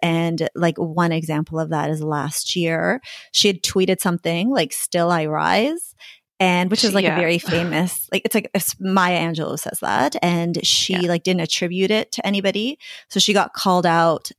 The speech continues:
Speaker 1: a ton by people until eventually she amended her tweet to include Maya Angelou's name at the bottom of it. So that's just, like, one example of her borrowing. She does this a lot, and she actually does this throughout her book as well. And so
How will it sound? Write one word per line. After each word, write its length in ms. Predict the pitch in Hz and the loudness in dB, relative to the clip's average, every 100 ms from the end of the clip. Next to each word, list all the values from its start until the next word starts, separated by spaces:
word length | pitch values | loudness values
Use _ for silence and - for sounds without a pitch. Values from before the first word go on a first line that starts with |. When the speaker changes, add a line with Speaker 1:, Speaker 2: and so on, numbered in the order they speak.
| - | -6
Speaker 1:
a 80 | - | -6
ton 480 | - - 180 175 | -6 -2 0 2
by 140 | 170 165 | 2 0
people 500 | - 160 160 160 160 | -2 -2 2 2 2
until 360 | - 175 185 180 | 2 0 2 2
eventually 520 | 160 165 156 - 165 | 2 0 0 0 0
she 220 | 160 165 | 0 2
amended 560 | 165 165 156 156 151 151 | 2 4 2 2 2 0
her 140 | 165 | -2
tweet 400 | - - 160 - | -4 -4 -6 -4
to 140 | - 165 | -4 -2
include 600 | 160 - 165 156 151 - _ _ _ _ | -2 -2 -2 0 -2 -8 _ _ _ _
Maya 320 | - 165 156 151 | 0 2 4 2
Angelou's 340 | - 160 156 | 2 2 2
name 360 | 165 147 143 - | 2 2 0 -2
at 120 | - | -4
the 60 | 156 | -2
bottom 380 | 139 131 - | 0 -2 -2
of 80 | - | -8
it. 140 | - - | -6 0
So 80 | |
that's 100 | 247 | 2
just, 180 | 294 330 | 2 0
like, 140 | 320 220 | 0 2
one 280 | 165 175 | 2 2
example 640 | 175 160 151 143 139 160 156 | 2 0 -2 -2 0 0 0
of 120 | 170 | -2
her 320 | - 175 156 - _ | -2 -2 -2 -8 _
borrowing. 640 | 170 165 165 156 147 139 175 | 2 4 4 2 0 0 0
She 160 | - | 2
does 180 | 202 196 | 2 2
this 160 | 180 - | 0 0
a 60 | |
lot, 480 | 165 151 151 156 285 - | 0 0 2 2 2 2
and 140 | 180 | 2
she 80 | 165 | 2
actually 280 | 156 - 180 | 0 -2 0
does 260 | 165 156 | 0 0
this 160 | 151 - | -2 -4
throughout 260 | 160 147 | -4 -4
her 100 | 170 | -6
book 200 | 160 156 170 | -6 -4 -4
as 160 | 156 | -4
well. 400 | 151 147 180 285 - - - - _ 190 | -2 0 0 0 -4 -14 -16 -18 _ 0
And 560 | 180 180 175 175 - - | 2 2 2 0 -2 -2
so 640 | - - 175 175 175 175 | -2 2 2 4 4 2